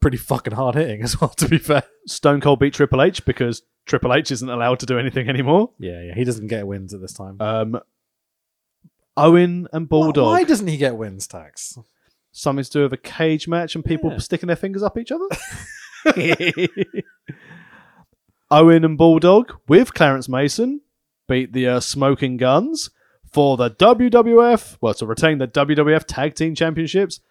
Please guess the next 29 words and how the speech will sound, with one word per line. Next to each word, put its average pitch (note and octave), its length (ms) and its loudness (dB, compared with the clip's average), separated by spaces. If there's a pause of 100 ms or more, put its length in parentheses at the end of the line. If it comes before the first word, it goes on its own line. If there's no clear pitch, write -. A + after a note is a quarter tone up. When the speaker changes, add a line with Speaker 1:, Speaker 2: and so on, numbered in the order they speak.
(280)
Speaker 1:
Clarence E4+ 560 0
Mason, C3 480 -2
Tax? F#3+ 460 -2
Who's E4+ 260 4
Clarence D#3 480 0
Mason? B3+ 640 4 (600)
Speaker 2:
Oh, D3 380 6
he's D#3 240 2
just - 240 -4
a A#2 80 -2
manager, A#2+ 500 2
Rich, F#2+ 280 -6
with G#2 100 -4
nothing B2 480 -2
to C3 120 -4
do C3+ 240 2
with A#2 120 0
his A2 160 -6
name B2+ 240 -4
or A#2+ 140 -2
anything D3+ 260 0
whatsoever. A2+ 500 0
No, G2+ 200 -4
no, G#2 140 -4
no. A#2+ 360 2 (800)
Nothing B2+ 280 -2
to, B2 140 -6
no, C#3 200 4
no, D3 280 -2